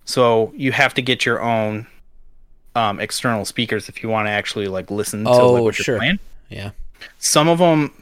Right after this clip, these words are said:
Speaker 1: do have that. Like, it's, it's so complicated. Like, that's, that's why I was like, um, I'm like, "P V Ms," I'm like, "Are they really worth the hassle?" And I'm like,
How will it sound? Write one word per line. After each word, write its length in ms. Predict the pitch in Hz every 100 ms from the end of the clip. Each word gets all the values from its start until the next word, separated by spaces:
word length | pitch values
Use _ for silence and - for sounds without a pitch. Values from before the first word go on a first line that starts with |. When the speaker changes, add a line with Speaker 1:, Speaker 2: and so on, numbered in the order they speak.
| _ _ _
Speaker 1:
do 320 | - 127 156
have 340 | 160 - 170 175
that. 280 | 190 196 190 - _ _ _ _ _ -
Like, 300 | 113 110 -
it's, 240 | 156 156 - -
it's 160 | 165
so 240 | - 220 220
complicated. 800 | - 131 120 147 - 151 151 131
Like, 300 | 117 107 - -
that's, 200 | 156 - -
that's 200 | 175 -
why 180 | 165 135
I 20 |
was 160 | 127
like, 220 | 127 113 - _ _ -
um, 360 | 117 104 101 -
I'm 100 | 139
like, 160 | 135 135
"P 180 | - 202
V 160 | 190
Ms," 300 | 190 190 180
I'm 80 | 151
like, 160 | 131 123
"Are 100 | 139
they 140 | 139
really 240 | 127 165 185
worth 340 | 143 147 160
the 80 | -
hassle?" 600 | - 131 143 - 160 160
And 100 | 123
I'm 60 | 107
like, 180 | 107